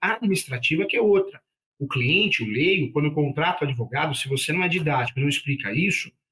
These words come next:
ele acha que você regulariza tudo, né? Você vai fazer a regularização de tudo: o advogado, o corretor, o despachante imobiliário, e não, não é assim.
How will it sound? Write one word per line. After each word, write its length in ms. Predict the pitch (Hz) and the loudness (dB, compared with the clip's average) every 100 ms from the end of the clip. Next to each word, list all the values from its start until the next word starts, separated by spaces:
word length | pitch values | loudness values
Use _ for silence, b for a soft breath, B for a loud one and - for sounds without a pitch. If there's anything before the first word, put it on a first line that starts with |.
| _ _ | _ _
ele 200 | 127 151 | 0 2
acha 260 | 151 147 | 2 0
que 160 | - 196 | 0 -2
você 280 | 226 214 208 | -2 0 0
regulariza 420 | 220 247 - 170 | 2 0 0 0
tudo, 280 | - 165 - - _ | 2 0 -2 -12 _
né? 180 | - 160 | -6 -2
Você 280 | 143 - 143 | -2 -2 0
vai 180 | 147 - | 0 -2
fazer 440 | 160 139 160 190 B B B - | -2 0 0 -2 B B B -4
a 60 | |
regularização 460 | 143 156 151 147 151 | 0 2 2 0 -2
de 100 | 156 | -2
tudo: 240 | 165 147 | 0 0
o 40 | 120 | 0
advogado, 760 | 120 123 127 156 185 156 131 | 0 -2 0 0 2 0 -2
o 100 | 120 | -4
corretor, 480 | 131 120 120 156 170 | -4 -4 0 2 2
o 60 | |
despachante 440 | 123 - 139 143 135 | 0 -2 -2 -2 -2
imobiliário, 320 | 135 139 147 | -2 -2 0
e 60 | 226 | 2
não, 240 | 185 185 | 2 2
não 200 | 135 160 | 2 0
é 80 | 185 | 0
assim. 360 | 214 175 170 | -2 0 0